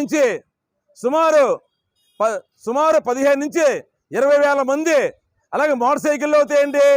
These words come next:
కారుల్లో అవుతాయండి, అలాగే బస్సుల్లో అవుతాయండి,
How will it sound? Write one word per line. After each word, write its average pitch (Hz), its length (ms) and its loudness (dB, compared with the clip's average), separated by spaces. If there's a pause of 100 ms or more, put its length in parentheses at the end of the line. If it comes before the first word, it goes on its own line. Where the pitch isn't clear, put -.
(600)
కారుల్లో 311 420 2
అవుతాయండి, 294 540 2 (680)
అలాగే 302 340 0 (140)
బస్సుల్లో 339 380 0
అవుతాయండి, 302 420 0